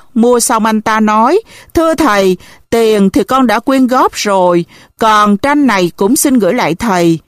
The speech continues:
Bức tranh bán được hai mươi triệu và được tặng trở lại chùa, cho nên hiện giờ nó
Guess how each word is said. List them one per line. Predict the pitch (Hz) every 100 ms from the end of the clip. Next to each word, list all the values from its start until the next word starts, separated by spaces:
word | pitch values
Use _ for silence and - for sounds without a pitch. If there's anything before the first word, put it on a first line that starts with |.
| - - -
Bức | 269 -
tranh | 269 247 240 -
bán | 233 359
được | 208 -
hai | 262 294 302
mươi | 285 294 294 -
triệu | 196 175 196 226 - - -
và | 196 220 214 208
được | 196 202 -
tặng | 202 180 196
trở | 208
lại | 254 180 -
chùa, | 196 185 180
cho | - 269
nên | 277 277
hiện | 254 175 208
giờ | 202 185 175
nó | 233